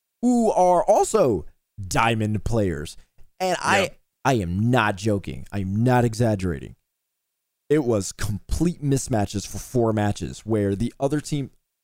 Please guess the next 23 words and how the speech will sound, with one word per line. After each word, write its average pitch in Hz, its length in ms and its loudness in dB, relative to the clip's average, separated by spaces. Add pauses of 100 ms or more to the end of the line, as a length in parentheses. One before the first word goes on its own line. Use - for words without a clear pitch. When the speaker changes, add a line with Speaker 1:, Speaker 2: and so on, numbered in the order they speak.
(880)
Speaker 1:
excellently 113 500 -4
coordinated. 71 640 -6 (680)
Speaker 2:
Yeah. 98 240 -4 (100)
Speaker 1:
Um, 98 340 2
hitting 139 440 2 (100)
ults 143 360 0
all 143 180 2
at 139 100 -2
the - 60 -14
same 143 280 -4
time, 139 440 -2 (240)
splash 143 500 0
grenades 135 460 -2
with 127 160 -2
Ana, 139 480 0 (280)
doing 190 320 0
all 165 300 4
this 156 180 -2
stuff - 360 -2
right. 165 200 2 (240)
And 135 220 0
my 254 460 2
team 90 540 -6